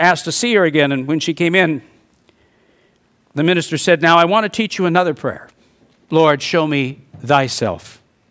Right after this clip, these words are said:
Now pray that prayer every day. Let's pray that prayer. "Lord,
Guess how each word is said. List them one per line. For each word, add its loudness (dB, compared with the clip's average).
Now -2
pray -2
that -4
prayer -4
every -6
day. -12
Let's -10
pray -2
that -8
prayer. -14
"Lord, -2